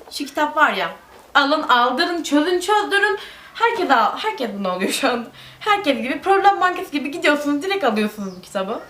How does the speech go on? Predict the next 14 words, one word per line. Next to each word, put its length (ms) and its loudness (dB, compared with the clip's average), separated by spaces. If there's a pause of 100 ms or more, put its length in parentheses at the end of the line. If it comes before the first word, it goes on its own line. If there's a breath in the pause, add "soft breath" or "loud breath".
(1000 loud breath)
Ee, 260 2 (120)
çok 180 -6
güzel 240 2
bir 40 -12
kitap 280 -2
bence. 300 -2
Yani 220 2
içerisindeki 420 -6
sorular 320 2
tamamen 360 4
yeni 260 -2
nesil, 380 -6
tamamen 600 2 (200)
mükemmel. 600 4